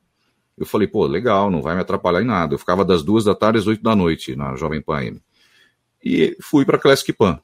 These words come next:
Eu fiz, eu acho que uns dois meses, cara, a Classic Pan. E foi legal pra caramba, porque aí lá eu falava e operava. E depois nunca mais eu fiz isso.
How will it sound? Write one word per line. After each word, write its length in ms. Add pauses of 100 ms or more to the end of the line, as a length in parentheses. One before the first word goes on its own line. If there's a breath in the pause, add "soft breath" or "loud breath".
(540)
Eu 160
fiz, 440
eu 160
acho 260
que 180
uns 340
dois 280
meses, 440
cara, 300 (140)
a 100
Classic 400
Pan. 260
E 20
foi 140
legal 220
pra 120
caramba, 340
porque 300 (280 soft breath)
aí 400 (100)
lá 280
eu 80
falava 340
e 20
operava. 600 (260)
E 40
depois 300
nunca 260
mais 340
eu 80
fiz 240
isso. 360